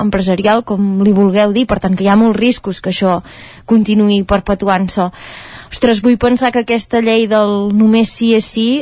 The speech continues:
a part, eh, d'algunes de les coses que ja hem explicat, eh, com, eh,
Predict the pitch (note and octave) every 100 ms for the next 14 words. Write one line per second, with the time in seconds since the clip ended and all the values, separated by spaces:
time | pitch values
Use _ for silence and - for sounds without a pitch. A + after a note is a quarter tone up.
0 | - G3 G3+ F#3+ G3 - - - F#3 F3+
1 | E3+ E3 - - - F3+ F#3 G3 G3+ G3+
2 | G3+ G3+ G3+ G3+ G3 G3+ G3 G3 G3 -
3 | F#3+ G3 F3 E3+ G#3+ B3+ G#3 F#3+ F#3+ -
4 | - - - F#3